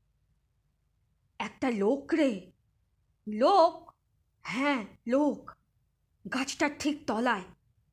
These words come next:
শিওর সাপটা লোকটাকে ধরবে।" বলে কমল চেঁচামেচি জুড়ে দিল।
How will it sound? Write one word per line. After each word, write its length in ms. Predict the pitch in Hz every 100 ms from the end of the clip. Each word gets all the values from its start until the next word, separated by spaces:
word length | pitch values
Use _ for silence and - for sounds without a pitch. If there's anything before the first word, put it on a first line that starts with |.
| _ _ -
শিওর 440 | - - 349 359
সাপটা 520 | 359 302 277 - 285
লোকটাকে 440 | 269 247 - 247 240
ধরবে।" 480 | 196 226 190 185 - _ _ _ _ _ _ _ _ _ _ _ _ _ _ 208
বলে 380 | 240 330 415
কমল 420 | 453 427 392 320 339
চেঁচামেচি 600 | 320 - 294 285 277 277
জুড়ে 280 | 214 208
দিল। 240 | 185 175